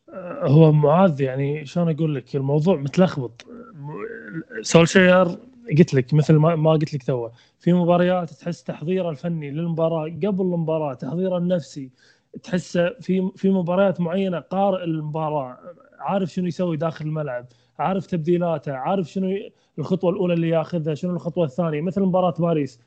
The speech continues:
نزل الملعب ثلاثة خمسة، ث-، آه، ثلاثة أربعة ثلاثة أو، أو خمسة بالخلف. بعدها تحسه في، في، يعني، في م-، في مخزو-، في مخزون الفريق، يعني، أو في، في ذهن الفريق إنه خلاص، يعني، سولشاير في بعد، بعد الدقيقة سبعين أو ستين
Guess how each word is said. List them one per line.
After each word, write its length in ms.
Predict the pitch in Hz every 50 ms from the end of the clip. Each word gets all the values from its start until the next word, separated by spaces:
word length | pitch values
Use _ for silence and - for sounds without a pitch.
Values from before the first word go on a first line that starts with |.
| _ _ _ _ _ -
نزل 200 | 175 180 175 190
الملعب 400 | 185 180 190 190 185 165 160 151
ثلاثة 520 | - - 175 180 175 160 - 175 175 175 - -
خمسة، 360 | - 185 170 156 - 175 165 180 185 185 214 - - 196
ث-، 120 | - -
آه، 300 | 190 - 175 151 151 143 - - _ _ _
ثلاثة 300 | - 160 175 175 139 170
أربعة 280 | 165 165 160 180 151 143
ثلاثة 460 | - 165 165 165 160 143 - 139 135
أو، 280 | 135 156 165 165 160 156 - - -
أو 240 | 156 156 160 156 151 - _ 233 202 165
خمسة 340 | 143 180 180 170 - 180 156
بالخلف. 440 | 156 160 - - 151 131 123 - _ _ _ _ _ _ -
بعدها 420 | 151 156 175 214 170 208 196 175 - _ _ - 170 160 -
تحسه 460 | - 247 220 247 - - 185 185 202 - _
في، 260 | - - 196 208 233
في، 100 | - 233
يعني، 340 | 262 208 165 147 160 165 165 - _ _ _ _ _
في 180 | - 196 196
م-، 120 | 190 190 - -
في 160 | - - 190
مخزو-، 400 | 185 190 170 175 170 226 - 202
في 160 | - - 185
مخزون 360 | 180 180 160 165 180 226 220 190
الفريق، 440 | 156 - 175 190 196 170 - -
يعني، 300 | 139 123 120 117 120 123
أو 160 | 135 151 156 151
في، 220 | - 180 180 170
في 180 | 139 175 175 165
ذهن 240 | 156 214 196 190
الفريق 380 | 185 165 - 180 180 196 196 196 _ _ _ _ _ _ _ _ _ -
إنه 160 | 170 175 175
خلاص، 420 | 151 - 196 180 143 - - - - - _ -
يعني، 240 | 135 127 135 147 156
سولشاير 460 | - - 185 170 - 202 190 180 160
في 100 | 160 175
بعد، 200 | 170 190 175 170
بعد 280 | 170 165 185 185 175 170
الدقيقة 340 | 165 151 185 196 185 165 165
سبعين 460 | - 175 160 165 170 180 165 147 -
أو 100 | 175 -
ستين 420 | - 185 151 - 190 190 196 190